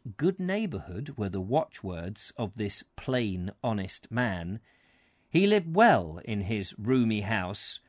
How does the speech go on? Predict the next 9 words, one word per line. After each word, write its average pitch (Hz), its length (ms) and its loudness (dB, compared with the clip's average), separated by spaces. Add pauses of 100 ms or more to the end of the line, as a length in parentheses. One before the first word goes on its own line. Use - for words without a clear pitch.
(140)
made 117 260 2
of 110 120 -4
the 117 100 -2
local 120 500 2
materials. 113 920 -4 (840)
It 110 140 -4
had 123 300 0
solid 127 500 0
furnishings, 104 760 0